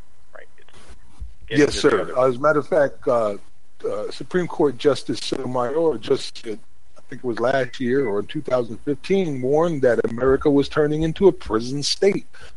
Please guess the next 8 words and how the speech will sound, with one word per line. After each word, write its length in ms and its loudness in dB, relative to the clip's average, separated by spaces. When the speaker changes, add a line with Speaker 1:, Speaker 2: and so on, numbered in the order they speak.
Speaker 2:
And 140 2
that's 180 6
coded 400 4
language 400 4
for 320 4
slavery's 580 4
coming 340 -4
back. 360 2